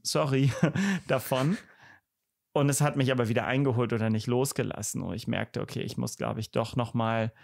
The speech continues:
ehrlicher und tiefer Entschuldigung aussprechen. Und in dem Moment, wo es dann ausgesprochen wurde, war es tatsächlich so, weil man noch mal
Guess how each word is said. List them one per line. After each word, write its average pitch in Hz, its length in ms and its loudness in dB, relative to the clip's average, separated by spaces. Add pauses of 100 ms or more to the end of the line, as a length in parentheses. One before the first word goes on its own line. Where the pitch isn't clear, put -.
(520)
ehrlicher 127 680 0
und 123 160 -2
tiefer 151 640 0 (180)
Entschuldigung 127 640 0
aussprechen. 123 720 -4
Und 120 200 -2
in 107 80 -2
dem 127 120 4
Moment, 117 300 2
wo 120 60 0
es 127 80 -4
dann 117 160 -2
ausgesprochen 113 600 -6
wurde, 110 220 -4
war 110 100 -2
es 113 80 -8
tatsächlich 120 520 -10
so, 117 200 -2
weil 113 100 0
man 113 140 -2
noch 113 100 -2
mal 120 220 -2